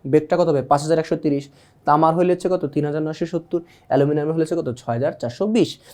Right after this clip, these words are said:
মানে যেই ধাতুরই তৈরি হোক না কেন, এর বেগ কিন্তু অনেক বেশি। তাহলে ওই পাশে, এই পাশে কোন শব্দটা আগে পৌঁছাবে?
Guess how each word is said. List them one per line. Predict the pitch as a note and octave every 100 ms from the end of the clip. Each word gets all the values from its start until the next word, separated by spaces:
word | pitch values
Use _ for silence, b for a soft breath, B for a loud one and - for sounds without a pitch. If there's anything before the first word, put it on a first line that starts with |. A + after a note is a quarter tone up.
| b
মানে | D3 D#3+
যেই | D3+ F3+
ধাতুরই | G3+ G#3+ B3
তৈরি | A#3+ G#3+ G#3+
হোক | A3 A3+
না |
কেন, | A3 F#3 D3
এর | D3 D#3+
বেগ | C#3 F3+ F3+
কিন্তু | A3 G#3
অনেক | F3+ E3
বেশি। | C3 - - B B B
তাহলে | D#3 D3+ -
ওই | G#3 C4
পাশে, | A#3+ G3 - B2+ -
এই | F#3 G#3+
পাশে | G3+ - B2+
কোন | C3+ A3 A3
শব্দটা | A3 G3 G3
আগে | D#3+ E3
পৌঁছাবে? | C#3+ A#2+ - -